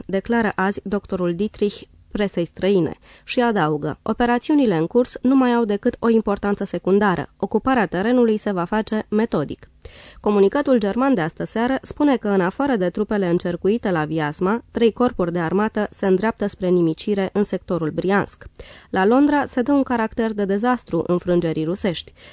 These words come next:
Cea mai mare bătălie din istorie, cea mai mare victorie din istorie. Pătrunderea în sectorul de centru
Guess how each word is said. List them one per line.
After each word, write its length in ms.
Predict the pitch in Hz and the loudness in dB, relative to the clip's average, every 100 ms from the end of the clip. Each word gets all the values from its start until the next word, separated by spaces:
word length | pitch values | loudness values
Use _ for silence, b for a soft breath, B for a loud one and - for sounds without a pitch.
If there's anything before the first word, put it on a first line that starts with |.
| B | B
Cea 120 | - | 0
mai 140 | 302 233 | 2 4
mare 240 | 240 254 | 2 2
bătălie 460 | 214 214 208 202 185 | 0 -2 -2 0 0
din 160 | 175 | 2
istorie, 540 | 185 - 262 202 139 - | 2 2 0 0 -2 -6
cea 140 | - 247 | -2 2
mai 160 | 214 | 4
mare 240 | 196 190 170 | 4 2 0
victorie 500 | 160 - 226 175 151 | -4 0 0 2 0
din 160 | 147 | -2
istorie. 580 | 156 - 170 151 135 - - | -4 -4 -6 -4 -6 -12 -2
Pătrunderea 540 | 208 - 269 233 202 | -2 2 2 4 2
în 60 | 180 | -2
sectorul 480 | 185 175 226 220 170 | -2 -2 -2 0 0
de 120 | 165 | -2
centru 380 | - 208 226 | 0 -2 0